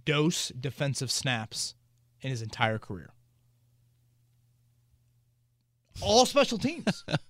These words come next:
Speaker 1: Thirteen hundred and ninety special team snaps and two defensive snaps. He's
Speaker 2: Wow.
Speaker 1: played seventy-three games. And,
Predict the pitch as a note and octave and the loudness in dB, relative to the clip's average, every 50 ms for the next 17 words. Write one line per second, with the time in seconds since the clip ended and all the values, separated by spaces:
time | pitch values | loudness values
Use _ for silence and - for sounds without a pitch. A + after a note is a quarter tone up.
0 | - _ _ _ - - - - - _ _ _ _ - - - - - - B3+ | -20 _ _ _ -20 -20 -20 -20 -20 _ _ _ _ -20 -20 -20 -6 2 4 4
1 | - - - - - - C#4 D4 D#4 C#4 F#3 G3 A#3 A#3+ A3+ G#3+ B3 B3 A3+ - | 4 4 0 -8 -6 0 2 2 4 4 4 4 4 4 4 4 2 2 0 0
2 | - F3 E3+ E3 E3 D#3+ E3 E3 F3 F#3 G#3 G#3+ A3 A3 A3+ A3+ - - - A3+ | -2 0 0 2 2 0 2 4 4 6 6 6 4 4 2 0 -2 -2 -2 -2
3 | G#3+ - A3+ F#3+ - - F#3 D#3+ D3 - - C3 A#2+ A2 A2 A2+ - - - - | 0 0 -2 -4 -4 -4 -4 -4 -6 -8 -10 -12 -12 -12 -14 -16 -18 -18 -18 -18
4 | - _ _ _ _ _ _ _ _ _ _ _ _ _ _ _ _ _ _ _ | -20 _ _ _ _ _ _ _ _ _ _ _ _ _ _ _ _ _ _ _
5 | _ _ _ _ - D#3 D#3 - - F3+ F3+ D#3 D3 - D3 C#3 B2+ A#2 - - | _ _ _ _ 4 4 4 4 4 4 4 4 2 0 -2 -4 -4 -6 -10 -10
6 | B2 B2 - - - - - _ _ _ _ _ _ _ _ _ _ _ _ _ | -12 -14 -16 -18 -20 -20 -20 _ _ _ _ _ _ _ _ _ _ _ _ _
7 | _ _ _ _ _ _ _ _ _ - - G#3+ - - D4+ - - - A#3 A3 | _ _ _ _ _ _ _ _ _ -14 -10 -8 -2 0 2 2 4 6 6 6
8 | G3+ G#3 G3+ - A3 G#3+ E3+ D#3 F3+ A#3+ D4 - - - - _ _ _ _ _ | 6 6 2 2 0 -2 -2 -2 -2 -4 -6 -8 -12 -16 -18 _ _ _ _ _
9 | _ _ _ _ _ _ _ _ _ _ _ _ _ _ _ _ _ _ _ _ | _ _ _ _ _ _ _ _ _ _ _ _ _ _ _ _ _ _ _ _
10 | _ _ _ _ _ _ _ _ _ _ - G3+ G#3+ | _ _ _ _ _ _ _ _ _ _ 2 4 4